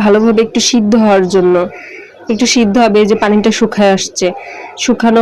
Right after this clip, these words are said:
হয়ে গেলে একটু নাড়াচাড়া করে দিতে হবে। এদিকে অনেক সময় রেখে দিলে দেখা যায় যে নিচে লেগে যায়, খেয়াল রাখতে হবে সব সময়। এই জন্য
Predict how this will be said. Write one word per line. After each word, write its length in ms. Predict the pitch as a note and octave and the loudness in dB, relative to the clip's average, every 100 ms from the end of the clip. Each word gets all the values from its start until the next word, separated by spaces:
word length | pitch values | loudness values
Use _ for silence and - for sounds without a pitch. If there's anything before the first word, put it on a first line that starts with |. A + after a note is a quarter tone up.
| A#3+ | 4
হয়ে 160 | G#3+ G3+ | 2 2
গেলে 120 | G#3+ | 0
একটু 120 | G#3+ A3 | 0 0
নাড়াচাড়া 420 | G#3+ G#3 G#3 G#3+ G3+ | 2 2 2 0 2
করে 140 | G3+ G3 | 2 2
দিতে 120 | G3 G#3+ | 0 0
হবে। 120 | F#3+ G3 | 2 2
এদিকে 200 | G3+ G#3+ | 2 2
অনেক 140 | G#3 G#3+ - | 2 0 0
সময় 220 | G#3+ G#3 G3 | 0 2 0
রেখে 160 | G3+ G3+ | 0 0
দিলে 140 | G#3 G3+ | 0 0
দেখা 160 | G#3 G#3 | 0 2
যায় 120 | G3+ G3 | 2 2
যে 60 | G#3 G#3 | 2 2
নিচে 240 | G3+ G#3 G3 | 0 0 2
লেগে 220 | G3+ G3 F3+ | 2 2 0
যায়, 140 | F#3 F3+ - - - - | 0 -2 -10 -20 -16 -4
খেয়াল 240 | C4 C4+ C4 | 0 2 2
রাখতে 200 | A#3 - | 0 2
হবে 120 | G#3+ G3 G3+ | 2 2 0
সব 100 | F#3 - | -4 -2
সময়। 280 | F#3 F3+ F3+ - | 0 0 0 -2
এই 40 | G#3+ | 0
জন্য 140 | A3+ | 2